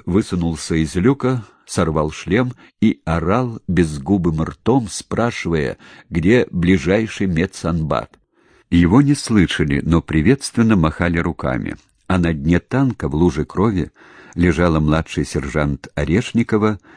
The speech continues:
из которой капля по капле уходила жизнь. Раздел шестнадцатый. Когда почерневшие от усталости разведчики вернулись в расположение роты, капитан Громов доложил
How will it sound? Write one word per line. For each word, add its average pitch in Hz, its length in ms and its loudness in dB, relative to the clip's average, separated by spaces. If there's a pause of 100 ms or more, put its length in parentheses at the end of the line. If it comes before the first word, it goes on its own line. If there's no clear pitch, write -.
(220)
из 90 220 0
которой 80 640 0 (240)
капля 78 400 -4
по 65 180 -8
капле 104 640 -6 (400)
уходила 78 560 -2
жизнь. 64 460 -6 (960)
Раздел 90 680 0 (100)
шестнадцатый. 76 1040 -4 (600)
Когда 107 280 2
почерневшие 113 920 0
от 104 180 -2
усталости 98 580 -2
разведчики 87 640 0
вернулись 82 560 -2
в 80 40 -6
расположение 78 760 -2
роты, 101 460 -4
капитан 92 500 -2
Громов 98 400 -2
доложил 85 580 0